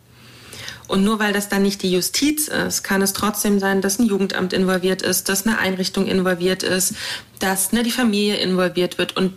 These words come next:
damit entsteht trotzdem für diese Jugendlichen ein wahnsinniger Druck. Die werden manchmal aus ihren Familien rausgenommen, die fliegen aus diesen Einrichtungen, in denen sie seit Jahren leben, wo sie aber eigentlich bleiben wollen. Ähm, die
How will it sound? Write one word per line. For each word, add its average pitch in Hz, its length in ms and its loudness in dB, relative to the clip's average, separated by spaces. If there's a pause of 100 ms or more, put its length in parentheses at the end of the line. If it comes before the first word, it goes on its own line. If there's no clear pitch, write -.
(220)
damit 208 360 0
entsteht 196 360 -2
trotzdem 202 440 0
für 202 160 -4
diese 190 240 -2
Jugendlichen 196 440 2
ein 180 180 -2
wahnsinniger 180 600 2
Druck. 180 420 -2 (600)
Die 185 80 2
werden 190 280 2
manchmal 185 380 0
aus 185 80 -4
ihren 180 100 -2
Familien 220 360 2
rausgenommen, 196 640 2
die 180 100 0
fliegen 202 380 0
aus - 160 -6
diesen - 240 -4
Einrichtungen, 240 600 4
in 208 60 2
denen 208 180 0
sie 202 100 2
seit 196 200 0
Jahren 190 320 2
leben, 190 380 2
wo 190 80 0
sie 190 160 -4
aber 190 120 -4
eigentlich 190 300 0
bleiben 208 380 2
wollen. 208 300 2 (680)
Ähm, 185 500 2
die 190 380 2